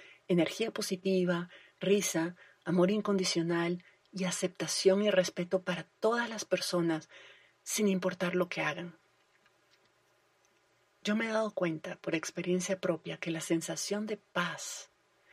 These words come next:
esa paz que queremos sentir, no viene de un ambiente donde nadie habla de nada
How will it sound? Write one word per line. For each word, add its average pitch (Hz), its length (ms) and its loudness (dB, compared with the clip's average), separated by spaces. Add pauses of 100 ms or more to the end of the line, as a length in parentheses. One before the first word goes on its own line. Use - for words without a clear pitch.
(640)
esa 196 240 -2
paz 185 320 2
que - 140 -4
queremos 165 340 0
sentir, 160 540 -6
no 190 280 4
viene 180 520 2
de 160 100 2
un 165 80 6
ambiente 160 480 4
donde 160 320 2
nadie 160 640 2
habla 160 280 2
de 151 120 0
nada 147 420 0